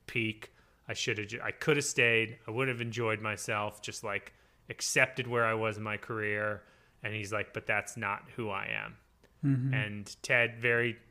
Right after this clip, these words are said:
Speaker 1: very nicely says, "Not yet," uh,
Speaker 2: Hmm.
Speaker 1: showing the, you know, the, the growth. And so the only thing I could, I mean, the only parallels I could draw from this is I think Roy is gonna leave Richmond and go play for Chelsea.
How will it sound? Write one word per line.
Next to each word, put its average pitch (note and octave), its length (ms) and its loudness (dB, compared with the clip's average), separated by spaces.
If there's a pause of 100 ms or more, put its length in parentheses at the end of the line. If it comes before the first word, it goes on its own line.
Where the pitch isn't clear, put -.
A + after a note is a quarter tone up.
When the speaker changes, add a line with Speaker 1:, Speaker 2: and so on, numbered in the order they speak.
(120)
Speaker 1:
very A2+ 340 2
nicely G#2+ 580 -4
says, G2 540 -6
"Not A2 280 -6
yet," F3+ 440 0 (500)
uh, A#2+ 160 -4
Speaker 2:
Hmm. C#3+ 160 6 (400)
Speaker 1:
showing G#2+ 480 -4
the, G#2 360 -4
you A2 120 -12
know, G2 140 -12
the, G#2+ 140 -12 (180)
the A#2 100 -10
growth. A2 520 -8
And A2 120 -8
so A#2 480 6 (380)
the F3+ 160 8
only A#3 200 6
thing G#3+ 180 8
I F#3+ 120 8
could, E3+ 200 2
I D3 80 0
mean, C#3+ 100 0
the D3 80 2
only F#3 260 6
parallels D#3 500 6
I C#3 120 8
could C3 120 -2
draw C3 220 8
from C3 220 0
this C3 260 2
is A2+ 540 2
I A#2+ 100 0
think C#3+ 220 0
Roy B2+ 240 6
is A#2 120 -2
gonna A#2 200 0
leave A2+ 320 0
Richmond A2 400 0
and G#2 140 -4
go G2+ 160 -2
play G#2 260 -4
for A#2 140 -14
Chelsea. A2 440 -10